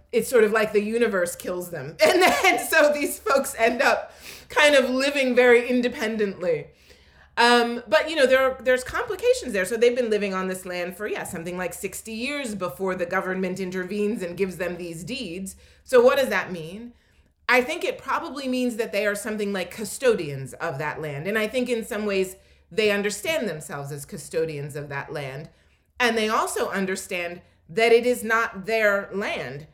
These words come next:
It's not their land. It wasn't the white settlers' land either.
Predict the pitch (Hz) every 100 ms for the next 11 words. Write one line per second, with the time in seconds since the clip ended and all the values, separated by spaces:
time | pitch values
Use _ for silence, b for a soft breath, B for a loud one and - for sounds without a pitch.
0 | _ 170 202 180 185 233 247 233 220 220
1 | 214 - 196 185 190 190 180 175 165 165
2 | - 240 - 214 202 185 165 160 156 294
3 | 392 180 156 156 B